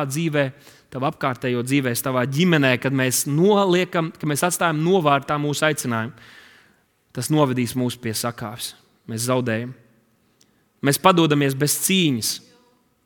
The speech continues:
Jo patiesība ir tāda, ka vai nu tu pretojies ienaidniekam, vai tu esi padevies viņam. Kamēr mēs dzīvojam šeit uz šīs zemes, ir ienaidnieks, kurš kaļ plānus, kā mūs iznīcināt, un ja tu necentie-, ja necīnies, ja tu nepretojies,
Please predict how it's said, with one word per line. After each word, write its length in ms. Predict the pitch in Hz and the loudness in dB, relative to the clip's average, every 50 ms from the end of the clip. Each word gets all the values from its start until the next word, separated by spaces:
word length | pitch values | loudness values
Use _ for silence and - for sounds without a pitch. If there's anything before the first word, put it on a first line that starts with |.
| _ _ _ _ _ _ _ _ _ _ _ _ _ - | _ _ _ _ _ _ _ _ _ _ _ _ _ 2
Jo 160 | 143 151 147 139 139 | 4 4 4 6 4
patiesība 560 | 190 202 196 208 180 160 - 180 170 156 151 | 4 4 6 6 4 6 4 2 2 2 0
ir 80 | 135 - | 2 6
tāda, 240 | 202 196 175 147 | 6 6 6 4
ka 140 | - - 151 | 0 0 2
vai 100 | 156 160 156 | 2 2 2
nu 80 | 156 139 | 2 -2
tu 80 | - 147 | -4 -6
pretojies 640 | 131 - 165 196 196 - 196 170 156 143 139 - - 180 | -2 0 0 0 2 2 2 2 4 4 2 2 2 2
ienaidniekam, 580 | 175 165 147 135 135 135 127 - 139 135 131 131 | 2 2 2 2 2 0 -2 -2 -2 -4 -2 -2
vai 140 | 127 127 123 | -2 -2 -2
tu 160 | - 135 131 | -2 -2 -2
esi 140 | 127 - - | -2 -4 -2
padevies 460 | - 170 165 139 127 120 113 110 - 131 | -2 0 0 0 0 0 -2 -2 -4 -6
viņam. 240 | 135 135 120 127 - - _ _ _ _ _ _ _ _ _ _ _ _ _ _ _ _ | -6 -6 -8 -10 -14 -20 _ _ _ _ _ _ _ _ _ _ _ _ _ _ _ _
Kamēr 320 | - 208 220 220 196 185 180 | 2 4 6 6 6 6 6
mēs 180 | 180 175 156 147 | 4 4 4 4
dzīvojam 380 | 185 214 190 180 170 160 156 143 | 4 4 6 6 4 4 4 2
šeit 280 | - 185 180 175 160 | 2 0 0 0 -2
uz 80 | - - | -2 0
šīs 240 | 165 156 147 139 131 175 | 2 2 2 4 4 6
zemes, 320 | 202 202 185 165 139 - - - - - _ _ - | 6 6 4 2 2 0 -2 -4 -6 -10 _ _ 2
ir 140 | 160 160 190 | 4 6 6
ienaidnieks, 580 | 220 220 202 175 156 147 147 143 139 127 - - - | 6 6 6 4 4 4 2 2 0 -2 -4 -4 -4
kurš 180 | 156 135 - - | -4 -4 -2 0
kaļ 180 | - 160 143 - | 0 0 0 0
plānus, 460 | - 165 170 175 175 180 185 170 - - | 2 2 4 6 6 4 2 0 -2 -2
kā 100 | 156 139 | -2 -2
mūs 200 | 139 135 131 - 175 | -2 -4 -2 -2 -2
iznīcināt, 580 | 175 165 160 143 127 - 143 139 131 131 123 - 139 | 0 2 0 0 0 0 -2 -2 -2 -2 -4 -4 -4
un 100 | 139 147 | -2 -2
ja 80 | 139 143 | -4 -4
tu 120 | - 143 | -4 -4
necentie-, 640 | 147 185 214 220 - - - 151 139 - 135 131 - - | -2 0 -2 -2 -2 -4 -4 -4 -4 -4 -6 -6 -4 -2
ja 120 | 175 185 | 0 2
necīnies, 520 | 196 226 208 - - 175 147 139 127 - | 2 2 2 0 0 0 0 0 -2 -4
ja 80 | 147 - | -4 -6
tu 80 | - 151 | -2 0
nepretojies, 640 | 170 208 208 - 175 - - 160 147 139 127 117 - | 0 0 0 0 -2 -2 2 2 2 4 2 0 -2